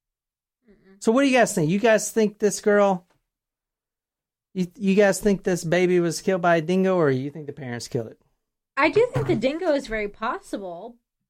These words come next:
Speaker 1: for, like, or some wild animal. I mean, they're in the frickin' outback.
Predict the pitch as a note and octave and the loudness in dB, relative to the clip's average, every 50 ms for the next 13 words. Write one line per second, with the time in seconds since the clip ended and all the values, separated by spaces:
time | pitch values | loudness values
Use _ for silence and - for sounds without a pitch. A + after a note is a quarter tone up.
0 | _ _ _ _ _ _ _ _ _ _ _ _ _ - A3+ A3 G#3 _ - A3+ | _ _ _ _ _ _ _ _ _ _ _ _ _ -20 -20 -20 -20 _ -4 -4
1 | A3+ A3 A3 - A3+ A3+ G#3+ A3 - A3+ G#3+ G#3+ G#3 G3+ G3 G3 F#3+ G3+ G#3 F#3+ | -4 -4 -4 -6 -8 -8 -6 -4 -2 -2 -2 -2 -4 -4 -2 -2 -2 -2 -2 -4
2 | F3+ G3 A3+ G#3 E3+ E3+ F3 F#3 F#3 F#3+ G#3 G#3 G#3+ A#3 B3 C4 B3+ - D4+ D4 | -6 -10 -12 -14 -14 -14 -16 -16 -16 -16 -16 -14 -14 -14 -16 -18 -16 -14 -14 -10
3 | - D#4+ E4 F4+ G#4 G#4 - - - D#3+ C#3+ D3 - - | -10 -10 -8 -8 -8 -10 -8 -8 -10 -8 -8 -8 -10 -10